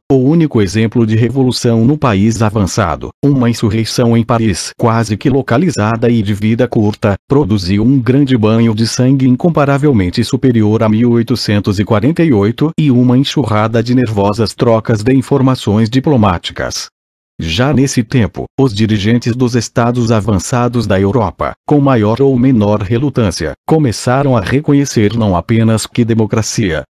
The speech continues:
isto é, uma constituição parlamentar baseada em sufrágio universal,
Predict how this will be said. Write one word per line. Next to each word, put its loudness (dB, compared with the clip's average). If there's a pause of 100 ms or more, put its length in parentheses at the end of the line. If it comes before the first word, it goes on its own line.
isto 0
é, 0 (120)
uma 0
constituição 0
parlamentar 0
baseada 0
em 0
sufrágio -2
universal, 0